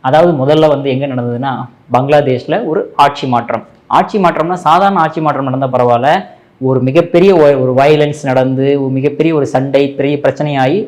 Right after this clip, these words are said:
பங்களாதேஷ் நடந்தது. அடுத்து ஸ்ரீலங்கால சொல்லவே தேவையில்லை, பார்லிமெண்ட்டுக்கெல்லாம் புகுந்து, பாத்ரூமு, அப்புறமேட்டு பெட்ரூமு, எல்லாத்துலயும் புகுந்து அப்படியே சூறையாடி விளையாடிட்டு அங்க ஒரு மிகப்பெரிய ஒரு ஆட்சி மாற்றம் நடந்துச்சு.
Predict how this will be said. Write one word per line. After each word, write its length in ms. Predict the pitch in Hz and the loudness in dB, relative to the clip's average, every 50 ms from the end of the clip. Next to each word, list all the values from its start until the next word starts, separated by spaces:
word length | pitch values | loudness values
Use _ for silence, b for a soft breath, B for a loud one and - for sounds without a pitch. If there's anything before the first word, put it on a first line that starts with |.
| - | -4
பங்களாதேஷ் 420 | 143 135 135 143 139 139 131 131 - | -4 -2 0 0 -2 -2 -4 -6 -6
நடந்தது. 360 | 120 120 117 113 113 113 - _ b b b b b b b | -8 -8 -8 -8 -10 -14 -18 _ b b b b b b b
அடுத்து 280 | - 123 139 - 175 160 - | 2 2 2 4 2 0 0
ஸ்ரீலங்கால 360 | 165 160 170 170 160 - 156 | 2 2 2 2 2 2 2
சொல்லவே 440 | 147 147 - - 147 156 160 170 165 | 0 0 0 0 2 2 4 2 2
தேவையில்லை, 420 | - - 151 156 156 151 156 165 175 | 4 4 4 4 4 4 2 2 2
பார்லிமெண்ட்டுக்கெல்லாம் 800 | 170 - 131 143 156 160 160 156 151 147 143 143 151 165 156 151 | 2 4 4 4 4 4 2 0 0 -2 -2 -2 -2 -4 -4 -4
புகுந்து, 460 | 156 147 151 156 160 160 156 165 160 147 | -6 -6 -4 -4 -2 -2 0 0 0 2
பாத்ரூமு, 840 | 135 139 156 156 156 151 156 151 151 151 151 151 151 151 151 151 143 | 4 4 4 4 2 -2 -4 -4 -4 -4 -6 -4 -4 -4 -4 -4 -2
அப்புறமேட்டு 500 | 139 139 135 143 135 139 147 151 151 143 135 | -2 -2 0 0 0 0 0 0 0 0 0
பெட்ரூமு, 400 | 143 143 139 156 165 156 156 160 156 139 131 | 0 0 2 2 2 2 2 2 2 2 4
எல்லாத்துலயும் 340 | 143 151 151 151 160 156 147 | 4 4 4 4 2 0 0
புகுந்து 240 | 151 156 156 156 | -2 0 0 2
அப்படியே 220 | 143 143 139 139 - | 2 2 0 -2 -2
சூறையாடி 340 | 151 156 156 156 151 151 147 | 0 0 2 2 2 2 2
விளையாடிட்டு 680 | 139 135 143 147 147 143 143 139 139 156 175 214 - B B B B B B B | 2 2 2 2 2 2 0 0 -2 -2 -2 -2 -4 B B B B B B B
அங்க 280 | 123 131 160 156 160 | 0 0 2 2 2
ஒரு 120 | 160 160 147 | 2 2 2
மிகப்பெரிய 420 | 147 147 156 147 151 156 151 151 | 2 0 -2 0 0 0 0 2
ஒரு 140 | 147 143 139 | 4 4 4
ஆட்சி 280 | 131 135 135 - 143 | 4 4 2 0 -2
மாற்றம் 320 | 131 127 131 127 139 143 131 | -2 -2 -2 -2 -2 -4 -4
நடந்துச்சு. 380 | 120 117 110 117 117 - - | -4 -4 -4 -6 -10 -18 -20